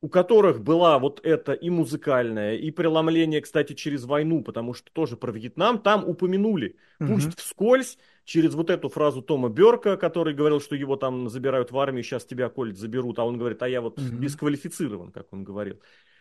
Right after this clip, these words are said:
Speaker 1: И через наркотики, вот это абсолютно, м, совершенно страшное, и че-, ну, в смысле, повальное увлечение всеми, что наркотики были везде
Speaker 2: Мгм.
Speaker 1: и повсюду. И через вот это, как это правильно сказать, а, отрицание, отмену, когда ещё отмены как таковой не было.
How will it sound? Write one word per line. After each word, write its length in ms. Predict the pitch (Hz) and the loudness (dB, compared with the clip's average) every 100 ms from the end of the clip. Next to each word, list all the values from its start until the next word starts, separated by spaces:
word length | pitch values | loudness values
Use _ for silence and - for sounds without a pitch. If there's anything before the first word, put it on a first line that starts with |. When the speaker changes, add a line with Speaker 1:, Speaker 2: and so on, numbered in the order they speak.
| 131 - | -18 -4
Speaker 1:
И 280 | 202 220 202 | 0 2 0
через 540 | - 196 202 180 151 | -2 2 4 6 4
наркотики, 720 | 151 156 139 190 240 226 - 185 | 4 2 2 2 2 0 -2 0
вот 160 | 170 | 0
это 140 | 170 151 | 0 -2
абсолютно, 800 | - - 147 147 143 135 127 107 | -4 -2 -2 -2 -4 -2 -2 -4
м, 340 | 113 107 101 104 | -8 -14 -16 -16
совершенно 360 | - 139 139 123 | -12 -10 -8 -8
страшное, 640 | - 131 117 - 113 101 - - _ | -2 0 0 -4 -6 -8 -12 -20 _
и 180 | 180 190 | -6 -4
че-, 220 | - 185 | -4 0
ну, 80 | 185 | 2
в 60 | - | 2
смысле, 260 | 156 - 101 | -2 -4 2
повальное 440 | 139 151 135 127 | 6 6 6 2
увлечение 500 | 113 127 - 175 151 | 0 -2 0 0 0
всеми, 420 | - - 147 127 110 | -4 -2 0 0 -2
что 140 | 120 | -6
наркотики 460 | 113 110 131 - 107 | -8 -4 -6 -8 -8
были 200 | 117 117 | -8 -6
везде 360 | 113 104 143 | -8 -4 -2
Speaker 2:
Мгм. 60 | 147 | 0
Speaker 1:
и 80 | 113 | -2
повсюду. 600 | 123 - - 139 101 - - - - | -6 -6 -8 -8 -8 -10 -16 -20 -10
И 220 | 196 220 202 | -2 -2 -2
через 460 | - 214 185 165 | 0 2 4 2
вот 180 | 160 165 | 0 0
это, 480 | 190 180 156 143 120 | 0 2 2 2 0
как 160 | 143 - | -4 -8
это 140 | 104 107 | -10 -4
правильно 320 | 139 127 113 | -2 -2 -4
сказать, 360 | - 123 - - | -6 -8 -8 -4
а, 280 | 151 151 151 | 0 4 4
отрицание, 840 | 160 151 165 165 - 175 160 135 123 | 4 2 0 0 4 4 4 2 2
отмену, 680 | - 143 - 165 180 160 127 | 2 0 2 2 4 4 2
когда 280 | 135 135 135 | 0 2 0
ещё 240 | 131 139 | 0 -2
отмены 540 | 135 147 147 127 101 | -2 -2 -2 -2 -6
как 180 | - 131 | -8 -8
таковой 400 | - 147 127 123 | -6 -6 -4 -4
не 240 | 113 170 220 | 0 2 6
было. 400 | 202 190 170 | 6 6 4